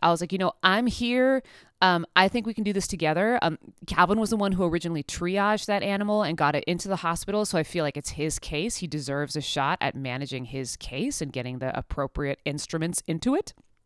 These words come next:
So we gave the dog some sedation. That's usually required because, you know, they gotta be, they gotta be pretty still during all this. There's a lot of moving parts. There's a lot of different bits and pieces that are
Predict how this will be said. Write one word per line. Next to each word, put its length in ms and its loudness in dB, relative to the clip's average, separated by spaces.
So 220 8
we 100 8
gave 220 4
the 80 -4
dog 220 2
some 120 -4
sedation. 600 -4
That's 320 8
usually 560 4
required 560 2
because, 280 2
you 60 2
know, 100 4
they 80 4
gotta 200 6
be, 280 2
they 160 0
gotta 220 4
be 220 0
pretty 400 4
still 420 2
during 300 -2
all 120 -2
this. 200 -4
There's 120 -8
a 60 -8
lot 540 8
of 80 4
moving 260 2
parts. 420 2
There's 140 -4
a 60 -6
lot 500 4
of 180 0
different 320 0
bits 220 0
and 100 -4
pieces 440 -2
that 140 0
are 100 2